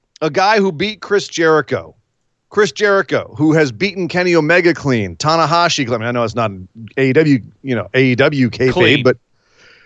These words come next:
Speaker 1: he beat Tanahashi. He beat, uh, he's beaten people.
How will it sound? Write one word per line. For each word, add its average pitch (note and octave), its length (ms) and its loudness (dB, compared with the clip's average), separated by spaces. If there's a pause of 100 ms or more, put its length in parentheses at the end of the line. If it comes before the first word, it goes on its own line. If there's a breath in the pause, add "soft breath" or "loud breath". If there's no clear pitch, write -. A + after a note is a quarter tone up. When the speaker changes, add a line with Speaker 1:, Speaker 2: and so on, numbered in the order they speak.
(140 soft breath)
Speaker 1:
he F#3 140 0
beat G#3+ 200 0
Tanahashi. F#3+ 720 0
He D3 140 -8
beat, D#3+ 220 -10
uh, D3+ 60 0
he's D#3+ 260 -4
beaten F3+ 360 -6
people. C3+ 440 -4